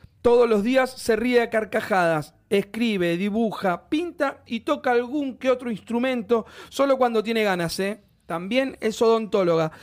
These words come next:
Fue bajista y cantante de su banda de adolescente y actualmente toca en formato solista como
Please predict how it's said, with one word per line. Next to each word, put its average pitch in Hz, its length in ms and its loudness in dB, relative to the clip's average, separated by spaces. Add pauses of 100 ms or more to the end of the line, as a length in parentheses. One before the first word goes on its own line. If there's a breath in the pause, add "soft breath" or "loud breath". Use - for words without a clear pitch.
(160 loud breath)
Fue 302 180 0
bajista 285 400 0
y 254 40 -2
cantante 247 680 -2
de 254 200 0
su 240 160 -4
banda 254 360 0
de 254 60 0
adolescente 254 960 -2
y 311 80 0
actualmente 240 640 0
toca 226 460 -2
en 254 200 -2
formato 202 440 -4
solista 202 520 -2
como 220 300 0